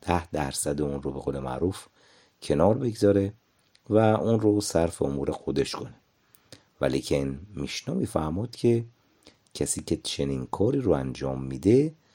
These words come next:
در حقیقت ثروت خودش رو بیمه می‌کنه و یک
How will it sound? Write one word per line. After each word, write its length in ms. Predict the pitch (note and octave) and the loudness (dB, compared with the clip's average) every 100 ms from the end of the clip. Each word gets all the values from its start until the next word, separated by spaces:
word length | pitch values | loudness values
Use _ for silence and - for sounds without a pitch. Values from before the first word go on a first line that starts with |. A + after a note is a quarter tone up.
| _ _ _ - | _ _ _ 0
در 160 | D#2 C#2+ | 4 4
حقیقت 600 | C#2 C#2+ - G2 B2 - - - | 2 -4 -2 -2 -2 -6 -16 -6
ثروت 840 | - - D#2 C#2+ C2+ C2 C#2 D2 | 0 2 4 2 0 -2 -2 -4
خودش 460 | - G#2 A#2+ C3 - | -2 -2 0 -2 -4
رو 220 | - A#2+ | -2 -4
بیمه 560 | B2 E2 D2+ D2 G2 E3+ | -4 -6 -4 0 2 2
می‌کنه 500 | - - - B1 - _ _ _ _ _ _ _ _ _ | 0 -8 -14 -16 -18 _ _ _ _ _ _ _ _ _
و 120 | C#2+ C#2+ | 2 4
یک 320 | E2 A#2 | 4 2